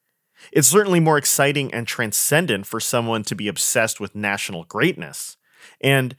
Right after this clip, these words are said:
since we currently live in an age where people have less faith in both political parties, Harding's love of partisan loyalty seems to make no sense.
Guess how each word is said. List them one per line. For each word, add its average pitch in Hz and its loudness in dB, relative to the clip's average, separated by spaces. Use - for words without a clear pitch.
since - 2
we 147 0
currently 131 0
live 123 0
in 120 -4
an 104 -4
age 131 -2
where 110 -6
people 110 -10
have 107 -4
less 104 -2
faith 127 -6
in 104 -8
both 110 -4
political 104 -6
parties, 107 -2
Harding's 226 4
love 151 4
of 117 -6
partisan 113 -2
loyalty 123 -4
seems 117 -4
to - -10
make 85 -8
no 98 -4
sense. - -4